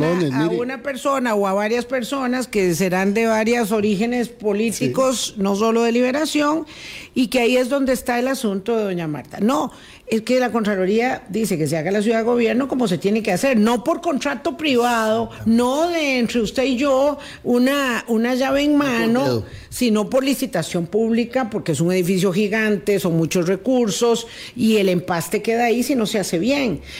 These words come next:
Speaker 2: Con los escáneres, nada más y nada menos que manos sucias manejando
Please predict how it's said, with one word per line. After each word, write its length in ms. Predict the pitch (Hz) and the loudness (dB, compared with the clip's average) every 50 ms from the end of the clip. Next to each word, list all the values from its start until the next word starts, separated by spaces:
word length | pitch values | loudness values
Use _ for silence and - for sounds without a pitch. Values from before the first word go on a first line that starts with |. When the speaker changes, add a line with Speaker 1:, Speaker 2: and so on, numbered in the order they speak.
| - - | -10 -4
Speaker 2:
Con 180 | - 254 254 269 | -2 0 2 2
los 160 | 262 254 - | 2 2 0
escáneres, 640 | 254 240 240 - 320 370 381 349 320 254 208 185 170 | 0 -2 -2 -2 -2 0 0 0 0 0 -2 -2 0
nada 200 | 196 220 240 262 | 0 0 2 2
más 180 | 285 320 294 | 2 2 2
y 80 | 330 311 | 2 2
nada 200 | 320 330 320 320 | 2 2 2 2
menos 320 | 311 320 311 330 349 330 | 2 2 2 0 -2 -2
que 240 | - 311 294 233 175 - - - - - - - - - | -2 -2 -2 -2 -2 -6 -10 -16 -20 -20 -20 -20 -6 0
manos 500 | 202 196 185 196 202 226 262 302 311 294 | 2 4 4 4 4 4 2 2 2 0
sucias 480 | - 285 302 311 - - 320 320 320 262 | 2 2 2 2 2 2 2 2 2 2
manejando 920 | 262 254 240 214 190 180 175 180 196 202 226 262 269 277 330 320 269 214 | 2 2 2 2 2 2 2 0 2 2 2 2 2 4 2 2 2 0